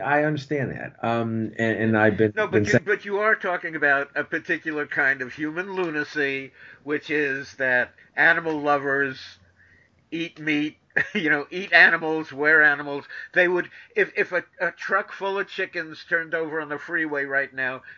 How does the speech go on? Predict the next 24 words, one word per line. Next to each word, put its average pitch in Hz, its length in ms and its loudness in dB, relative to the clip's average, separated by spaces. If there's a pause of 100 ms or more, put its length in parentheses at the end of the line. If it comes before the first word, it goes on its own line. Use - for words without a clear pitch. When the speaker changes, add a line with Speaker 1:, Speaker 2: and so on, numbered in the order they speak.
Speaker 2:
people 156 340 -8
would 131 140 -8
run 156 440 -6
to 147 120 -4
save 160 460 -4
them 147 240 -2
and 117 100 -12
hug 160 320 -4
them, 147 360 -2 (320)
put 180 160 -2
them 165 160 0
back 156 260 2
in 156 80 -8
the 151 80 -4
truck, 147 400 -4
and 135 100 -12
then 139 140 -12
go 135 160 -6
home 135 240 -10
and 127 80 -10
eat 127 140 -10
a 117 80 -12
chicken 117 340 -10
dinner. 95 320 -14